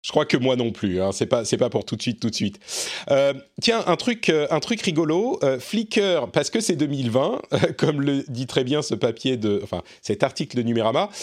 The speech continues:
parce que c'est deux mille vingt, euh, Flickr a lancé le concours de la photo la plus moche de l'année.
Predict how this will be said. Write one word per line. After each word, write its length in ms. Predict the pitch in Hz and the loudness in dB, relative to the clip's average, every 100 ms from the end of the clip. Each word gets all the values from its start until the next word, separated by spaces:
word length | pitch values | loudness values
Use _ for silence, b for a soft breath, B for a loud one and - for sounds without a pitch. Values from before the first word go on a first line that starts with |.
| B B - | B B 0
parce 200 | 220 214 | 0 2
que 140 | - | 0
c'est 160 | 226 190 | 0 0
deux 100 | 156 | 0
mille 240 | 151 143 | 0 0
vingt, 380 | 123 143 180 233 - | 2 2 2 -2 0
euh, 220 | 131 127 | 2 0
Flickr 440 | 127 - 143 180 170 | -2 -8 -2 0 2
a 40 | |
lancé 280 | 135 135 165 | 2 0 0
le 120 | 147 | 0
concours 400 | - 139 139 175 | 0 -2 -2 0
de 80 | 135 | 2
la 100 | 120 | 2
photo 320 | 117 135 185 | 0 0 2
la 100 | 175 | 2
plus 200 | 120 135 | 0 -2
moche 340 | 123 185 202 - | 0 0 0 -2
de 80 | |
l'année. 380 | 147 131 107 127 | 0 2 2 -2